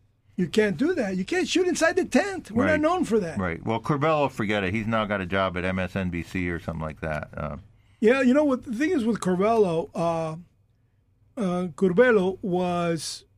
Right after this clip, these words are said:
Speaker 1: a very stand-up guy when it came to building Master Academy here for Key Biscayne.
Speaker 2: Yeah.
Speaker 1: He really, uh, showed composure.
Speaker 2: What was his position then?
Speaker 1: He was, uh,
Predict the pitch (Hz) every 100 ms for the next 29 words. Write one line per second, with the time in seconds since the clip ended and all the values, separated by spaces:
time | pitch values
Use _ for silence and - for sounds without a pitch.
0 | _ 226 220 165 254 269 - 240 226 156
1 | 214 220 190 170 165 - 190 185 - 180
2 | 151 139 190 175 165 175 - 156 160 170
3 | 170 151 170 165 143 185 156 - 190 208
4 | - - 92 98 135 - 190 185 254 240
5 | 226 - 180 147 220 214 185 143 165 208
6 | - 214 131 147 139 139 139 127 139 131
7 | 98 82 80 101 190 220 156 254 196 185